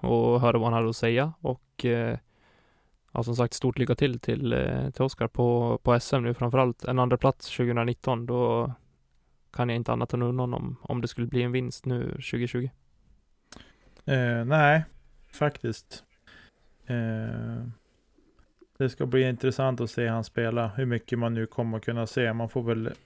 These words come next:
Speaker 2: leka svampodlare eller någonting under S M kanske. Eh, <laughs> för, för att få se någonting av det. Eh,
Speaker 1: Du får ju se till att ta en plats som spotter då, så du är med som arrangör.
Speaker 2: Ja, jo, precis.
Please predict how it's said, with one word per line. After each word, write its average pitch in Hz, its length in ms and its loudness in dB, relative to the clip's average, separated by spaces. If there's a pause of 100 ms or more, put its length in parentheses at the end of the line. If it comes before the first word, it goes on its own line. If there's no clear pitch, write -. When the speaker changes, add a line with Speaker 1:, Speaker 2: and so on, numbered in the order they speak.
Speaker 2:
leka 120 480 -2
svampodlare 120 1120 0
eller 110 140 -2
någonting 113 360 -4
under 113 160 -4
S 113 220 -6
M 120 120 -4
kanske. 117 360 -6 (920)
Eh, 113 500 -4 (580)
<laughs> - 0 -
för, - 440 -4
för 156 220 2
att 123 140 2
få 143 280 2
se 139 280 4
någonting 131 440 0
av 123 200 -2
det. 117 160 -6 (1080)
Eh, 113 400 -2 (220)
Speaker 1:
Du 139 80 -2
får 127 160 0
ju 123 60 2
se 123 140 -6
till 139 160 2
att 117 280 -4
ta 120 240 2
en 113 140 -4
plats - 240 -2
som 113 120 -4
spotter - 460 -2
då, - 100 -4 (360)
så - 120 -10
du 123 100 -2
är 117 60 0
med 113 200 0
som 117 120 -4
arrangör. 117 480 0 (360)
Speaker 2:
Ja, 135 360 6 (160)
jo, 143 440 4
precis. 120 520 0